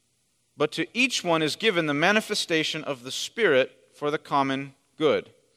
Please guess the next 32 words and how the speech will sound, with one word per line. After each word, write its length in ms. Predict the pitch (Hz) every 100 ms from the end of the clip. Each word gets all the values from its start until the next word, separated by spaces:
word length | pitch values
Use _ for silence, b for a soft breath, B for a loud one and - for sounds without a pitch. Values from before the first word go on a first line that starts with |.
| _ _ _ _ _ _ _ -
And 220 | 131 139
then, 360 | 151 151 151 - _ -
um, 480 | 123 117 104 95 95 _ _ _ _ _ _ - -
jumping, 300 | 131 143 147
he, 140 | 131
he 240 | 117 131 127
lists 280 | 139 165 -
the 100 | 147
different 360 | 147 147 127
gifts, 420 | 127 156 160 -
and 120 | 131 127
then 120 | 139
jumping 280 | 147 135 135
down 160 | 139
to 60 | 127
verse 240 | 135 131
eleven, 440 | 123 127 135 135 135 b b b
"But 180 | - -
one 280 | 131 180 208
and 100 | 202
the 60 |
same 280 | - 185 170
Spirit 640 | - - 220 190 143 135
works 560 | 143 180 170 139 - - -
all 280 | 160 175 180
these 300 | 170 160 -
things, 380 | 175 151 123
distributing 560 | - 147 - 214 196 165
to 160 | 156 151
each 260 | 196 208 -
one 200 | 165 156
individually 760 | 170 202 165 143 143 139 139